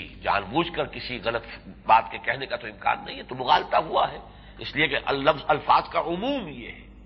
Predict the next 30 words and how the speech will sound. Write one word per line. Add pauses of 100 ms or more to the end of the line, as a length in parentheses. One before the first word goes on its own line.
(580)
پھر
اس
کو
انہوں
نے
شدت
سے
پیش
کیا
کہ
حضرت
عثمان
رضی
اللہ
تعالیٰ
عنہ
کا
وہ
عہد (120)
خلافت
تھا (580)
کہ
حضرت
عثمان (100)
کو
پھر
حکم
دینا
پڑا
کہ